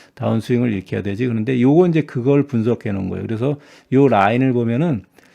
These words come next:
먼저 체스트 센터라고, 여기가 이제 가슴의 중앙이에요. 여기가 가슴의 중앙이고, 그다음에 여기는 핸드 패스, 이렇게 손이 올라가는 거고,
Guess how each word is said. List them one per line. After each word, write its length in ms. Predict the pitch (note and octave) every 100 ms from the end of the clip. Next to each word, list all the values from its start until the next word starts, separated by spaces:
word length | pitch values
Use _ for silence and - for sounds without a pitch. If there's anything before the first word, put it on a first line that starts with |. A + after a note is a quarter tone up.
| _ _ _
먼저 400 | B2 C3 E3 E3
체스트 480 | - F#3+ F#3+ - F#3+
센터라고, 720 | G3+ G3 F#3 E3 C#3+ C#3+ C#3+
여기가 320 | C#3+ D#3+ D#3+
이제 140 | D3+ D#3
가슴의 640 | - G#2+ A2+ - D3 D3
중앙이에요. 720 | - - A#2 A#2 A#2 G#2 F#2 F2+
여기가 340 | F2 F2+ G2+
가슴의 560 | - G2 G2 B2 A2+ A2+
중앙이고, 960 | - A2+ A#2 A2+ G#2 F#2+ C#3+ A3 - _ - - _
그다음에 280 | C3+ C3+ C3
여기는 280 | A#2+ A#2+ B2+
핸드 400 | D#3 F#3 E3 -
패스, 320 | A2+ - A2+
이렇게 280 | A2 B2 A2
손이 300 | - D#3 C#3+
올라가는 560 | G2+ G#2 G#2+ G#2 G#2
거고, 500 | G2+ F#2+ A2+ F#3+ A#3+